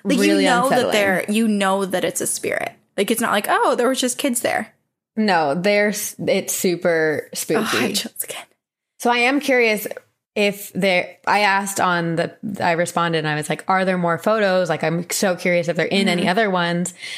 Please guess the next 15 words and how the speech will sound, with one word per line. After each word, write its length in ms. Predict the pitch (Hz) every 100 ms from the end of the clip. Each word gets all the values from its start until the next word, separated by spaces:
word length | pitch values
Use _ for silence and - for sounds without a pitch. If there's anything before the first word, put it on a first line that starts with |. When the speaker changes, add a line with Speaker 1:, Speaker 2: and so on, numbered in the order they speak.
| -
Speaker 2:
And 140 | 190
she 100 | 190 202
said 200 | 208 190
she 140 | 202
went 220 | 180 165
through 180 | 175 165
and, 120 | 156
like, 200 | 151 156
looked 300 | - 165 165
as 120 | 170 147
well 260 | 151 156
and 180 | 165 156
there 100 | 151
weren't, 520 | 147 147 160 226 254 - _ _ _ _ -
which 220 | 196